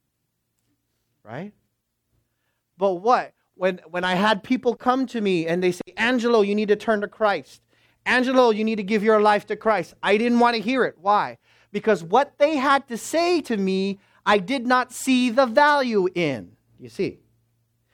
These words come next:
It doesn't affect me in the here and now. I don't see the value.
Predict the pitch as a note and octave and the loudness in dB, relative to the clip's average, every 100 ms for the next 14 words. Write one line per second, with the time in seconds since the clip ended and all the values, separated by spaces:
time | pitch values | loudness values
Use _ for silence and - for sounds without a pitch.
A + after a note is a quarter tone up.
0 | _ _ G#3+ B3 C4 C#4+ C#4 A3+ D4+ D4 | _ _ 2 2 2 2 0 2 0 0
1 | - B3 D#4 C4 A3+ F#3+ - A#3+ A#3 A#3 | -4 -2 2 2 0 -6 -4 -2 0 0
2 | A#3 A3+ G#3+ G3 G3 G#3+ G#3 A#3 B3+ A3 | 0 -2 -2 0 0 -2 -6 -4 -2 -2
3 | C3 - _ _ - - A3 F3+ C#4+ D4+ | -4 -10 _ _ -12 0 0 4 4 4
4 | - - C4 B3+ B3 C4 A3+ C#4 C#4+ A#3+ | -6 -6 0 0 0 0 2 2 2 -2
5 | D#3 G#2+ | -6 -10